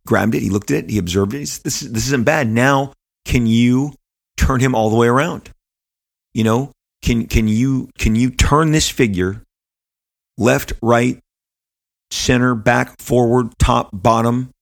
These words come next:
and, and, and pull this shot off from every possible angle?"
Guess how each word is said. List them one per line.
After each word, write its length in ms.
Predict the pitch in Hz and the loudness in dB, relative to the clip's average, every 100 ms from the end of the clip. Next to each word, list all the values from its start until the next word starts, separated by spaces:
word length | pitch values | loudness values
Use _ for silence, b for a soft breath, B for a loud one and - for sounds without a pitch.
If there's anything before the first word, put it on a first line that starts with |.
| _ _ _ _ _ _ _ | _ _ _ _ _ _ _
and, 280 | 127 120 113 - _ _ _ _ _ _ _ _ | 2 2 0 -8 _ _ _ _ _ _ _ _
and, 200 | 131 117 - | 0 0 0
and 220 | 110 - | -2 0
pull 220 | - 131 | 0 0
this 160 | 135 123 | 0 2
shot 300 | - 131 120 | 2 2 2
off 300 | 113 - - | 0 -2 -4
from 260 | 120 110 - | -2 -4 0
every 240 | 135 123 | 2 2
possible 440 | 127 113 110 104 101 | 0 -2 -2 -4 -6
angle?" 240 | 98 - | -6 -10